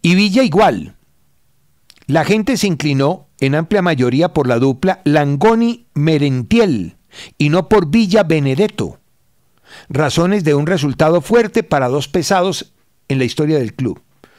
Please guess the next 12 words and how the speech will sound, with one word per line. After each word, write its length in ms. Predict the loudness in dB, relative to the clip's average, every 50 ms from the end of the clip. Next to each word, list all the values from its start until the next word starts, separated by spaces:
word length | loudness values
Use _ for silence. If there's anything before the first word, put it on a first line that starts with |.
| _ -10 -2
Lo 160 | 0 2 4
borraron 600 | 4 4 4 2 2 2 0 -2 -4 -8 -10 -14 _ _ _ _ _ _ _ -6
a 80 | -4 -2
Villa, 440 | -2 -2 -2 -2 -4 -6 -6 -12 _ _ _ _ _ _ _ _ _ _ _ _ _ _ _ _ -20 -20 -20 -20 -20 -8 _
también 420 | -4 -4 -2 0 0 0 0 0
por 160 | -2 -2 0
bajo 220 | 2 2 2 2 0
rendimiento 680 | 0 -2 -2 -2 -2 -2 -2 -2 -4 -4 -6 -8 -10 -10 _ _ _ _ _
y 120 | -6 -4
por 180 | -2 -2 -4 -4
hacerse 340 | -4 -6 -6 -6 -4 -6 -6
expulsar. 640 | -6 -8 -12 -10 -10 -10 -8 -10 -12 -12 -14 -18